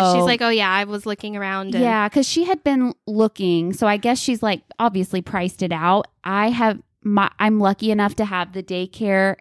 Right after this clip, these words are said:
Speaker 2: at my school,
Speaker 1: Mm-hmm.
Speaker 2: and it's at a discounted rate.
Speaker 1: It's
Speaker 2: So
Speaker 1: just full right now.
Speaker 2: It is. It's full. And she'll go there in, um, August is when Thea will start going to my school, and it'll be, like, normal pricing. So this is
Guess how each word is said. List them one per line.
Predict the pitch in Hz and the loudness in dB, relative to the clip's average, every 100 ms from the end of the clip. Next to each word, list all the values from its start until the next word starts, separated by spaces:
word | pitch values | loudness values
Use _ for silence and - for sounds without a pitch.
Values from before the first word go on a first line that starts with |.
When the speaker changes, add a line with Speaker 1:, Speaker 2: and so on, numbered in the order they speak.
| - | -8
Speaker 2:
at | 175 - | -8 -4
my | 175 | -4
school, | 175 - 175 180 190 220 | -6 -4 0 2 4 2
Speaker 1:
Mm-hmm. | 226 | 2
Speaker 2:
and | 196 190 185 | 4 4 2
it's | 185 196 | -2 0
at | 185 | 0
a | 180 | 0
discounted | 170 170 196 185 175 156 | -2 -6 -6 -2 -2 -2
rate. | 165 175 - - - - | -4 -4 -8 -14 -20 -20
Speaker 1:
It's | - - | -6 2
Speaker 2:
So | 233 | 4
Speaker 1:
just | 220 - | 4 0
full | - 233 220 | 0 0 0
right | 196 180 | -2 -6
now. | 180 160 226 | -6 -2 2
Speaker 2:
It | |
is. | 208 185 185 | 2 2 0
It's | 190 | -2
full. | - 175 | 0 2
And | 175 185 | 2 0
she'll | - 202 | 2 2
go | 202 196 | 4 2
there | 190 175 170 165 - | 0 -2 -2 -4 -2
in, | 175 170 165 165 170 - | 0 0 -2 -4 -8 -4
um, | 180 170 165 165 _ - | -2 0 -2 -8 _ 0
August | 170 156 90 - - | 0 0 -8 -8 0
is | 190 | 2
when | 180 180 170 165 - | 4 4 2 -4 -8
Thea | - 185 165 | -6 0 2
will | 156 | 2
start | 175 180 - | 0 -4 -2
going | 175 170 | -4 -4
to | 170 | -4
my | 170 | -4
school, | 170 - 170 | -6 -4 0
and | 165 | 2
it'll | 165 170 | 2 2
be, | 165 156 156 | 2 0 0
like, | 165 156 | 0 0
normal | 165 165 151 | 2 4 2
pricing. | - 160 165 120 - - - | 0 -4 -4 -8 -12 -16 -6
So | - 202 | 0 2
this | 190 208 | 2 2
is | 247 214 196 | 2 2 0